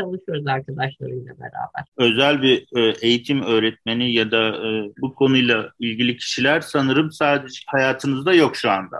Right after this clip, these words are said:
Speaker 2: anladığım kadarıyla.
Speaker 1: Hayır, hayır. Bizim hiç olmadı. Dediğim gibi sadece devletin bize destek verdiği haftada iki saat, seksen dakika yani. Onun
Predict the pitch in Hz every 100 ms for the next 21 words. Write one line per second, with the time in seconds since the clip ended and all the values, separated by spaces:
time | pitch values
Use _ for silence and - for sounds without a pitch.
0 | 107 107 101 104 104 101 98 98 104 _
1 | - 277 247 247 240 208 220 247 302 262
2 | 262 202 190 247 262 226 - 269 247 254
3 | 247 202 202 233 226 202 196 220 226 208
4 | 220 214 - - 190 165 165 160 - 233
5 | - 214 208 226 - 175 175 214 202 -
6 | 214 202 165 160 151 147 143 143 139 151
7 | 247 508 - _ _ _ - 269 262 240